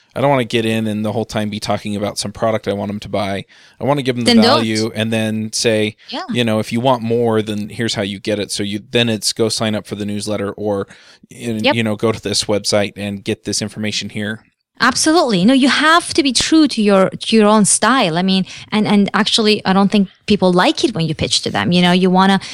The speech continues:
Speaker 2: make it so that they want to find out because you are the expert and they want to learn more from you. And then they can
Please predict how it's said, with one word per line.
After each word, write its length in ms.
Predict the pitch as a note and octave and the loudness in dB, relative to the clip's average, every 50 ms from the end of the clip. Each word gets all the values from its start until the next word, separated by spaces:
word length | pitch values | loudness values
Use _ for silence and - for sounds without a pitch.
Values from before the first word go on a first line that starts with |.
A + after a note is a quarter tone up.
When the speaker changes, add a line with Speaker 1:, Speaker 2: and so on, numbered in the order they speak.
| - - - - | -18 -8 0 2
Speaker 2:
make 320 | F#3+ G3 G#3+ A#3 - - | 4 4 4 2 2 0
it 80 | B3 - | 0 2
so 220 | - - G#3+ G3+ | 2 2 4 4
that 240 | G3 G3 F3 F3 - | 4 4 2 2 2
they 180 | - G#3 B3+ C4+ | 2 4 4 4
want 400 | G#3 E3 F3+ F#3 G#3+ G3+ - - | 4 2 2 2 2 2 0 -2
to 60 | - | -4
find 360 | F#3 - - F3+ E3 E3+ D#3+ F3 | -6 -2 -2 -2 0 0 2 2
out 240 | E3+ E3+ F3 - | 2 2 2 0
because 340 | - E3+ - - F3 D#3 - | -2 -6 -4 -2 -2 -2 0
you 180 | F3+ E3 G3 - | 0 0 2 2
are 160 | - F#3 F3+ | 4 2 2
the 200 | D#3+ - - - | 2 0 -2 -2
expert 480 | F#3 F3 - - - - - F3 E3+ F3+ | -2 0 0 0 0 2 0 0 2 2
and 120 | E3 E3 | 0 2
they 140 | E3 E3+ F3 | 2 2 0
want 380 | E3 D#3+ E3 F3+ F#3 G3 F#3 - - | 0 2 2 4 4 4 2 2 0
to 100 | - - | 0 0
learn 260 | F3 F3+ F3 E3+ E3 E3 | 2 2 2 2 2 2
more 180 | E3 D#3+ D#3 | 2 0 0
from 260 | D#3 - - E3+ E3 | 0 0 0 0 2
you. 220 | D#3+ D#3+ D#3+ D#3+ - | 2 2 0 2 2
And 180 | - F3 E3+ | 4 4 4
then 180 | E3+ E3+ E3 E3 - - - - - - - - | 4 4 2 2 -2 -6 -12 -14 -16 -18 -4 0
they 100 | F#3 E3+ | 0 0
can 360 | - - F3+ E3+ E3 D#3+ | 2 2 2 4 4 2